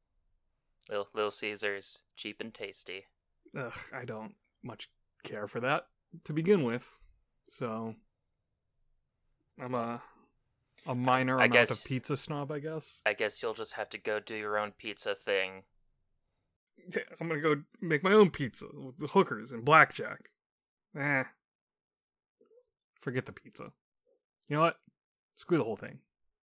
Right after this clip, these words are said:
Speaker 2: I actually today, um, my stomach has been kinda hurting. I don't know if it's
Speaker 1: It's the lack of pizza.
Speaker 2: It might be the lack of pizza.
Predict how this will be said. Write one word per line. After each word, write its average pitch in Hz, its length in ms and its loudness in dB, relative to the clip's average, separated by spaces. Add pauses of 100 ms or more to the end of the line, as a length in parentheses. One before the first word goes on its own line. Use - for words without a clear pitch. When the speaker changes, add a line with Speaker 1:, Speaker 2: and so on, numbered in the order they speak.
(840)
Speaker 2:
I 135 60 4
actually 123 420 2
today, 107 540 -2
um, 101 460 -2 (880)
my 87 80 -12
stomach 123 440 -4
has 107 200 -10
been 113 220 -6
kinda 107 260 -4
hurting. 110 360 -6
I 110 80 -8
don't 120 160 -8
know 113 140 -6
if 107 100 -10
it's - 340 -14 (920)
Speaker 1:
It's - 100 -20
the 113 100 -4
lack 104 240 -2
of - 120 -20
pizza. 98 460 -6 (600)
Speaker 2:
It - 180 -10
might 127 160 -4
be 131 80 -2
the 113 100 -2
lack 110 240 0
of 107 120 -12
pizza. 117 360 -6